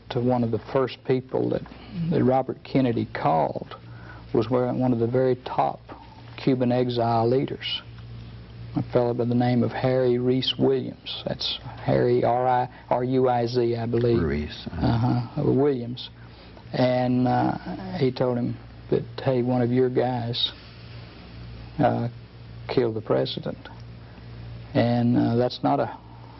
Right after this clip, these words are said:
Speaker 1: pro-Castroite, that's an anti-Castroite. Uh, and you have to ask yourself, "Well, why didn't Robert do something about it?" I think immediately they realized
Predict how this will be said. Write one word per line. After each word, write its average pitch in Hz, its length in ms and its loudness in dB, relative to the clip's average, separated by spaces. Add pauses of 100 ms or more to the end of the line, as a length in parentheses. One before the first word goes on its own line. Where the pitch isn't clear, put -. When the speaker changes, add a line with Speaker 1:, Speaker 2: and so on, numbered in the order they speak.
(680)
Speaker 1:
pro-Castroite, 120 1000 0
that's 120 220 0
an 123 120 2
anti-Castroite. 120 1120 -2 (840)
Uh, 123 440 2 (840)
and 135 200 4
you 127 140 4
have 147 180 2
to 127 200 -4
ask 147 340 2
yourself, 131 500 2
"Well, 120 160 0
why 135 600 0
didn't 127 200 2
Robert 123 320 0
do 123 140 2
something 120 360 -2
about 139 340 4
it?" - 180 -6
I 127 100 4
think 147 300 0
immediately 123 960 2 (580)
they 123 180 4
realized 120 880 2